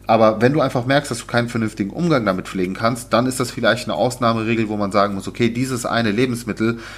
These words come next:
vielleicht nicht daheim haben, ja, und, ähm, sich möglichst versuchen, davon zu distanzieren,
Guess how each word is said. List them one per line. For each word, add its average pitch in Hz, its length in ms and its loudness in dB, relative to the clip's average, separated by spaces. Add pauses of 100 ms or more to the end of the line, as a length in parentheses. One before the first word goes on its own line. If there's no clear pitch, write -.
vielleicht 104 380 0
nicht 123 260 -2
daheim 120 380 2
haben, 143 320 2 (140)
ja, 117 300 -2
und, 104 360 -2
ähm, 101 340 -6
sich 104 200 -8
möglichst 117 460 -2 (120)
versuchen, 107 340 -4
davon 104 280 -2
zu 101 100 -6
distanzieren, 95 640 -2